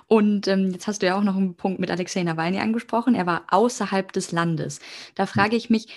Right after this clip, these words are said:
wenn man außerhalb seines Landes sein muss, dann betritt man doch vielleicht auch illegalerweise ein fremdes Land, wenn man keine, mm, Befugnis hat, dieses Land zu betreten. Gehört das irgendwo zum Konzept des Flüchtlingsrechts, dass man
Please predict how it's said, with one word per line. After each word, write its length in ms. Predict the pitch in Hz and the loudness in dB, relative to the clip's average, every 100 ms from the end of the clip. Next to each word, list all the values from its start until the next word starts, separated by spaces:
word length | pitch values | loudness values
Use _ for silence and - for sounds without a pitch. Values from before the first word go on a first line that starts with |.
| - - - | -20 -20 -14
wenn 200 | 185 196 | -4 0
man 260 | 190 190 - | 0 0 2
außerhalb 420 | 208 247 214 220 | 0 2 0 0
seines 260 | 196 190 190 | 0 -2 0
Landes 380 | 185 214 185 | 0 0 -2
sein 260 | - 165 160 | -2 -2 0
muss, 340 | 160 160 - - - - | -2 -4 -8 -16 -20 -8
dann 300 | - 185 185 | -2 0 0
betritt 340 | 185 - 226 - | -2 -2 -4 -2
man 140 | 196 | -2
doch 140 | 196 - | -2 -4
vielleicht 520 | 190 175 180 180 - | -2 0 -2 -4 -4
auch 320 | 175 175 - _ _ | -2 -2 -6 _ _
illegalerweise 1040 | 240 247 240 185 180 175 170 180 175 180 175 - - - | 2 4 4 4 2 0 0 -2 0 0 -2 -4 -16 -2
ein 300 | 175 175 170 | 0 0 -2
fremdes 400 | - 180 170 - | -2 -2 -2 2
Land, 280 | 233 214 - | 4 4 2
wenn 60 | |
man 160 | 175 175 | -2 -2
keine, 480 | - 170 165 165 165 | -2 -2 0 -2 -2
mm, 400 | - 160 156 160 - | -2 -4 -4 -8 -10
Befugnis 520 | 170 180 208 - 175 180 | -4 -4 -4 -4 -4 -2
hat, 180 | 175 | -4
dieses 220 | 175 165 175 | -4 -4 -2
Land 180 | 170 | -2
zu 100 | 170 | -2
betreten. 540 | 170 160 - 139 165 160 - - - - | -8 -6 -4 -2 -2 -4 -8 -20 -20 -8
Gehört 640 | 202 196 175 196 185 190 | -6 -4 4 4 4 0
das 140 | 196 - | -2 -2
irgendwo 300 | 185 180 180 | -2 -2 -4
zum 320 | - 180 175 | -2 -2 -2
Konzept 500 | - 170 165 196 - | -2 -4 -2 -6 -4
des 120 | 302 | -6
Flüchtlingsrechts, 800 | - 233 - 220 226 196 196 - | 0 -2 0 -4 -4 -6 -6 -4
dass 240 | 180 185 196 | -4 -4 -2
man 200 | 180 | -2